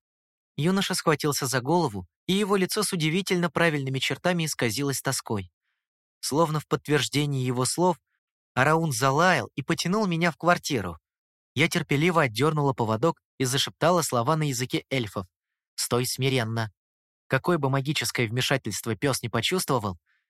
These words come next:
мы не могли войти в квартиру без формального согласия хозяина. То есть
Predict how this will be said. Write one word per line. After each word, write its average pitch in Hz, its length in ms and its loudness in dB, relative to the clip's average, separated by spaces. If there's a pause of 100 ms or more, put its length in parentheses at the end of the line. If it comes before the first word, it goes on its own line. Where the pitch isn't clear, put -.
(140)
мы 156 100 0
не 175 80 2
могли 175 320 2
войти 139 260 -2
в 120 60 -6
квартиру 156 460 0
без 120 180 -2
формального 131 540 0
согласия 113 520 0
хозяина. 107 680 -2 (720)
То 185 120 4
есть - 340 0